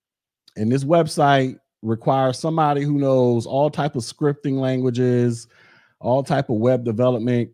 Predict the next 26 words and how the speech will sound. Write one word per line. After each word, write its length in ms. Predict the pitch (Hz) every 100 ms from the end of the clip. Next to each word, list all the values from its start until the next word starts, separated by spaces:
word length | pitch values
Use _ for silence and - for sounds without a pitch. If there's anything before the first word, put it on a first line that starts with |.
| _
coding, 540 | - 139 131 127 127 113
and 80 | 101
programming 600 | 131 123 120 120 117 113
to, 100 | 104
in 80 |
order 180 | 131 165
just 200 | 151 151
to 60 | 135
make 220 | 131 127
this 140 | 135
website 500 | 110 123 120 120 104
look 200 | 113 -
pretty, 400 | - 107 71 - -
right? 320 | 98 110 107 _ _ _ _ _ _ _
Now 180 | 95 117
imagine 420 | 147 165 160 139
this 120 | 180
company, 460 | - 185 165 160 147
Eminent, 460 | 185 180 131 110 -
coming 260 | 156 143
through, 320 | - 156 127
laying, 280 | 131 147 143
like, 260 | 135 127 -
a 120 | 110
quote 280 | - 160 147
unquote 480 | 135 - 143 110